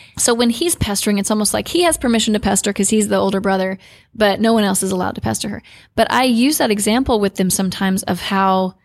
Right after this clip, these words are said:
men and women are, are meant to work together as a complement. You know, like, I am for the equality of quality, of just how I don't,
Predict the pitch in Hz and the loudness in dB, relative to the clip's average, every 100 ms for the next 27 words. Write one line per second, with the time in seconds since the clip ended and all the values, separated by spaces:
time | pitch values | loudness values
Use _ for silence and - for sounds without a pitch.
0 | _ _ 226 254 311 254 233 220 196 - | _ _ -2 0 2 2 2 2 0 -2
1 | 202 202 - _ - 202 214 240 - 196 | 0 0 -2 _ -6 -2 0 0 -4 -10
2 | 196 208 202 - - - 190 196 190 190 | -2 0 0 -4 -12 -12 -2 0 2 0
3 | 196 - 185 185 185 - - 208 185 185 | -2 -2 -2 -2 -4 -6 -6 -4 -4 -4
4 | - 233 196 - 196 185 180 - - _ | 0 0 0 -2 -2 -2 -4 -8 -20 _
5 | - - - 190 - 226 226 220 - - | -20 -10 -8 -4 2 2 4 2 0 -2
6 | 196 185 180 - 196 196 185 196 - - | -4 -2 -4 -8 -6 -4 -2 -2 -2 -2
7 | 190 190 - 254 247 | -2 0 -2 0 -2